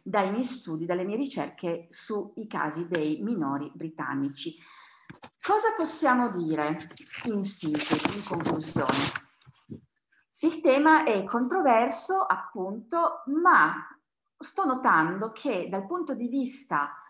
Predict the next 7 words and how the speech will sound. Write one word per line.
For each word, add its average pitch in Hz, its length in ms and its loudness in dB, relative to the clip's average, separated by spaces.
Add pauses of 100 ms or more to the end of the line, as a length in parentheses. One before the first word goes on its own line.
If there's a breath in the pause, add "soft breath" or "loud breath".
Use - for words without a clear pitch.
(140 loud breath)
delle 185 720 2
corti 254 440 0
inglesi 240 840 0
c'è 214 420 0
una 262 240 2
minore 311 640 2
rigidità 226 920 0